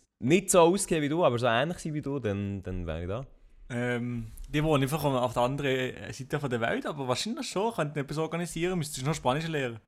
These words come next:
Speaker 1: Ja, das, ähm, das lässt sich alles einrichten, das habe ich ja eh vor, so ist es nicht. Übrigens,
Speaker 2: Was,
Speaker 1: wenn wir's
Speaker 2: wirklich?
Speaker 1: eh geht, nein, nein, ich habe mich jetzt für Chinesisch angemeldet, tatsächlich. Da bin ich
Speaker 2: Ja,
Speaker 1: hyped.
Speaker 2: okay. Ja,
Speaker 1: Hyped
Speaker 2: hyped,
Speaker 1: bin ich
Speaker 2: ja,
Speaker 1: drauf.
Speaker 2: ja, okay. Ich bin gespannt, Lia. Du, sieh, okay.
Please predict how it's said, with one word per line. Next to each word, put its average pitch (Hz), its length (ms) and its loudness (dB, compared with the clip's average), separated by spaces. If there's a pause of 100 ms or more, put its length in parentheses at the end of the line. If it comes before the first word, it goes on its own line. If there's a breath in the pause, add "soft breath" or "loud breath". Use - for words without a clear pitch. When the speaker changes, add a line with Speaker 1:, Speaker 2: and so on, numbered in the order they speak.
(1000 loud breath)
Speaker 1:
Ja, 123 240 8
das, 120 280 -4
ähm, 92 520 -2
das 90 140 -6
lässt 90 160 2
sich - 100 -8
alles 98 180 0
einrichten, 92 420 -4
das 87 120 -6
habe 82 100 -4
ich 85 60 -4
ja 87 60 -2
eh 90 100 -2
vor, 69 300 -6
so 87 140 -6
ist 78 80 -6
es - 80 -10
nicht. 82 220 -6 (600 loud breath)
Übrigens, 143 340 4
Speaker 2:
Was, 190 160 2
Speaker 1:
wenn 113 80 2
wir's 139 120 4
Speaker 2:
wirklich? 123 160 2
Speaker 1:
eh 135 40 4
geht, 135 280 -4 (420)
nein, 113 380 4 (200)
nein, 120 120 4
ich 143 40 6
habe 135 80 4
mich 135 80 4
jetzt - 160 0
für - 60 -6
Chinesisch 120 480 0
angemeldet, 90 440 0
tatsächlich. 78 500 -6 (1000)
Da 110 80 2
bin 131 100 2
ich 123 60 2
Speaker 2:
Ja, 139 240 8
Speaker 1:
hyped. 107 160 6
Speaker 2:
okay. 117 180 2 (420)
Ja, 139 360 4
Speaker 1:
Hyped 131 140 10
Speaker 2:
hyped, 151 200 4
Speaker 1:
bin 98 80 0
ich 143 180 2
Speaker 2:
ja, 135 60 2
Speaker 1:
drauf. 127 100 0
Speaker 2:
ja, 123 220 2
okay. 113 280 -6
Ich 117 200 -8
bin 151 80 -2
gespannt, 143 460 0
Lia. 127 320 0
Du, 160 320 2
sieh, 165 320 4
okay. 143 320 2